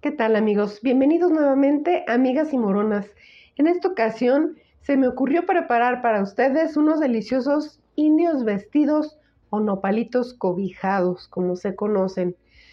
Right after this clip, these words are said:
Son unos nopalitos rellenos de queso panela y van capeados en una salsa de jitomate. Quedan deliciosos,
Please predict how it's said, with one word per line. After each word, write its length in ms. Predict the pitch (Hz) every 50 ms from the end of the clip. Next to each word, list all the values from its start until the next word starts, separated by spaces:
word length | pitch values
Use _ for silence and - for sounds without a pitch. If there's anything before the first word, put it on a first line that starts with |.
| _ _ _
Son 200 | - - 220 220
unos 260 | 226 240 269 285 277
nopalitos 680 | 285 262 220 220 214 208 214 220 220 - 226 202 190
rellenos 500 | 185 190 208 202 220 226 226 233 220 208
de 160 | 196 196 185 190
queso 320 | - 285 285 294 294 311
panela 420 | - 220 220 214 208 220 226 220
y 60 | 220 220
van 220 | 220 233 254 240
capeados 760 | 247 254 254 254 254 - 226 226 226 240 262 277 277 - _ _
en 460 | - 220 220 220 214 214 214 214 208 - _ _ _
una 300 | - 226 240 247 247 247 247 -
salsa 420 | _ - 226 233 240 240 - 240
de 140 | 226 214 208
jitomate. 680 | 208 - 196 - 180 185 196 202 202 202 - 202 196 - _ _ - _ _ _ -
Quedan 320 | 226 220 226 247 262 269
deliciosos, 800 | 254 254 220 202 196 - - 233 226 226 226 - 240 220 - -